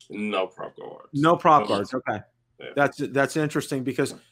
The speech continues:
Speaker 2: the first one, it came with prop guards.
Speaker 1: Right.
Speaker 2: And I actually, <laughs> you know, I'm still alive to tell the tale. I flew it
Speaker 1: <laughs>
Speaker 2: inside the house. Okay.
Speaker 1: Yeah.
Speaker 2: You know, my, my wife is still, I'm still married, which is a good thing.
Speaker 1: <laughs>
Speaker 2: Um,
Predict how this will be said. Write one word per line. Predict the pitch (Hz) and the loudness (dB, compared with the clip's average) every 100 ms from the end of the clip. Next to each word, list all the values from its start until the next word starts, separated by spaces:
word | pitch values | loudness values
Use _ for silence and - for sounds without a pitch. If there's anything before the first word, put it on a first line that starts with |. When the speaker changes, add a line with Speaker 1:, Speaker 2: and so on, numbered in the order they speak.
| - | -8
Speaker 2:
the | 135 | -8
first | - 247 262 - | 2 6 6 4
one, | 175 151 | 2 2
it | 147 | 0
came | - 180 165 | -2 -2 -2
with | 120 | -4
prop | - 190 202 | -2 -2 0
guards. | 156 123 120 - _ | 2 2 0 -6 _
Speaker 1:
Right. | 90 92 85 | -10 -8 -6
Speaker 2:
And | 147 | 0
I | 156 202 | 4 4
actually, | 208 185 175 - 170 151 139 - - _ - 135 | 4 4 2 -2 0 2 0 -2 -14 _ -6 -6
<laughs> | - - - - | -6 -14 -20 -6
you | 165 | 0
know, | 147 135 - _ - - _ _ - | 2 0 -4 _ -20 -20 _ _ 0
I'm | 165 175 | 2 2
still | - 170 180 | 2 6 8
alive | 185 175 165 170 165 | 8 10 8 8 4
to | 147 | -2
tell | - 139 | 0 2
the | 151 | 2
tale. | 185 190 156 147 151 139 | 0 0 2 0 -2 -2
I | 139 | -2
flew | 135 160 165 | 0 0 0
it | 165 | 0
Speaker 1:
<laughs> | |
Speaker 2:
inside | 156 - 151 | -4 2 2
the | 165 | 4
house. | 175 135 135 135 | 4 4 4 2
Okay. | 156 135 147 139 147 _ - | -4 -2 0 0 -2 _ -12
Speaker 1:
Yeah. | - | -4
Speaker 2:
You | 151 | 2
know, | 147 | 2
my, | 139 135 147 | 0 0 0
my | 139 156 | 4 4
wife | 156 160 160 170 | 6 6 6 2
is | 160 | -2
still, | - 165 | 0 2
I'm | 147 | 2
still | - - 185 | 0 0 2
married, | 175 151 135 139 143 | 2 2 2 0 0
which | 156 - | -4 0
is | 160 - | -2 0
a | 170 | 0
good | 185 180 | 4 4
thing. | - 156 123 127 131 | 4 0 0 -4 -8
Speaker 1:
<laughs> | - - 151 | -12 0 4
Speaker 2:
Um, | 143 | 4